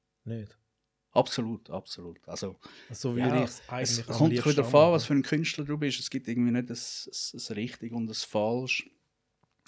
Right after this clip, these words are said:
Speaker 2: Aber ja, ich, ich finde auch, das ist eigentlich wirklich the way to go. Muss
Speaker 1: Also
Speaker 2: man
Speaker 1: wenn du
Speaker 2: sich halt
Speaker 1: selber ein Team hast und so,
Speaker 2: Genau.
Speaker 1: dann schon.
Speaker 2: Genau.
Speaker 1: Aber wenn
Speaker 2: Aber
Speaker 1: du
Speaker 2: es
Speaker 1: selber
Speaker 2: ist,
Speaker 1: nicht kannst.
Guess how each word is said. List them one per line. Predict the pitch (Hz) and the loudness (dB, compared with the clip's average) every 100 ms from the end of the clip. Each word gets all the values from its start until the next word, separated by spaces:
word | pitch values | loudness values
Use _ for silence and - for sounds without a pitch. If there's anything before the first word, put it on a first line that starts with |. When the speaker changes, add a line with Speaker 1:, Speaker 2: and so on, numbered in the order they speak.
| - | -4
Speaker 2:
Aber | - 110 113 | 2 4 6
ja, | 110 123 | 6 6
ich, | 117 - | 2 -6
ich | - | -14
finde | - 107 101 98 | -4 -2 -2 -4
auch, | 110 | -6
das | - - | -10 -12
ist | - - | -10 -8
eigentlich | 90 104 - | -10 -12 -12
wirklich | 101 - - | -14 -14 -10
the | 107 | -4
way | 104 104 | -2 -2
to | - 107 | -6 -4
go. | 110 127 135 107 | -2 0 -2 0
Muss | 120 123 | 0 2
Speaker 1:
Also | |
Speaker 2:
man | 123 | 2
Speaker 1:
wenn | 120 | 4
du | |
Speaker 2:
sich | |
halt | 143 143 | 6 6
Speaker 1:
selber | 139 127 | 4 -2
ein | - | -6
Team | 185 113 104 | -6 -6 -8
hast | 95 | -12
und | 98 - | -14 -16
so, | - | 2
Speaker 2:
Genau. | 135 131 | 4 4
Speaker 1:
dann | 98 | 2
schon. | 92 143 123 - _ _ | -2 -4 -6 -12 _ _
Speaker 2:
Genau. | 113 101 | -2 -2
Speaker 1:
Aber | 87 117 | -2 4
wenn | 110 | 8
Speaker 2:
Aber | 127 123 | 8 8
Speaker 1:
du | |
Speaker 2:
es | 139 | 6
Speaker 1:
selber | 135 | 6
Speaker 2:
ist, | 131 | 4
Speaker 1:
nicht | 131 - | 4 2
kannst. | 135 160 - | 0 -2 -6